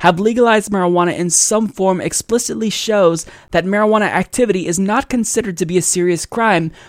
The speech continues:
much less one that should be deterred through criminal prosecution. So not only is Attorney General Jeff Sessions making himself look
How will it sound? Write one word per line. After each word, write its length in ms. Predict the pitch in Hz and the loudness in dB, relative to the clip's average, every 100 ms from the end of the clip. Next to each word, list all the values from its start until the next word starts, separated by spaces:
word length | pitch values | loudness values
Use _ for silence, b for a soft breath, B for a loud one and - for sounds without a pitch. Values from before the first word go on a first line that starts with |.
| B | B
much 300 | 202 226 - | 2 4 2
less 180 | 220 - | 2 2
one 180 | 196 | 0
that 120 | 190 - | 0 -2
should 160 | 170 | -6
be 140 | 175 165 | -6 -6
deterred 680 | 165 - 233 233 202 - | -6 -2 4 4 4 -2
through 220 | - 208 202 | -8 -4 -4
criminal 400 | - 180 180 170 | 0 0 2 0
prosecution. 920 | 165 160 151 - 240 - 85 95 - | 0 -2 -2 0 0 0 -6 -8 -8
So 160 | - 302 | 0 4
not 240 | 294 294 | 6 6
only 320 | 294 262 247 - | 6 4 -4 0
is 440 | 214 208 180 - | 4 4 2 -2
Attorney 420 | 196 - 240 233 185 | -4 -2 -2 -2 0
General 580 | 190 202 196 196 175 | 2 2 2 0 0
Jeff 300 | 190 147 208 | 2 4 4
Sessions 520 | - 208 196 - 180 165 | 2 0 0 -2 -4 -2
making 380 | 208 180 180 | -2 0 -2
himself 640 | 175 175 - 185 180 - - | 0 0 0 2 0 -2 -6
look 420 | 185 180 - | 0 0 0